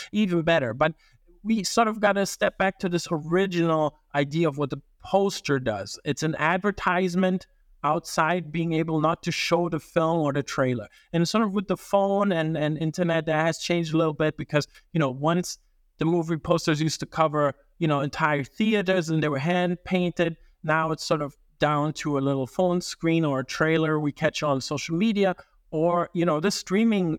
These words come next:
uh, sort of, uh, logo and icon where it has to be reduced down to very recognizable things.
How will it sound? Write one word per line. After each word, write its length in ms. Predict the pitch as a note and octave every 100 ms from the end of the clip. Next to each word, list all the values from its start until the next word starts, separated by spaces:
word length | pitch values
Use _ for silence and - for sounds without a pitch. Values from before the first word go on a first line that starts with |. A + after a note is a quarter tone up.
| -
uh, 340 | E3 D3+ C#3 C3+ -
sort 280 | - D3+ C3+
of, 160 | B2 _ _ _ _ D3
uh, 220 | C3+ C3 -
logo 520 | D3+ C#3 D3+ D3 C#3+ C#3
and 120 | C3
icon 540 | B2+ D3 - C#3+ C#3 C3+
where 160 | C#3
it 100 | C#3
has 200 | C#3+ D#3+
to 100 | -
be 120 | E3
reduced 500 | D#3 D#3 D#3+ D#3+ -
down 300 | C#3+ C#3+ D3
to 220 | C3+ C#3 C3+
very 260 | D3 D3
recognizable 880 | C#3+ C#3+ C#3+ C3 C3 C3+ C3 C3 A#2
things. 500 | - C#3 B2+ G#2 -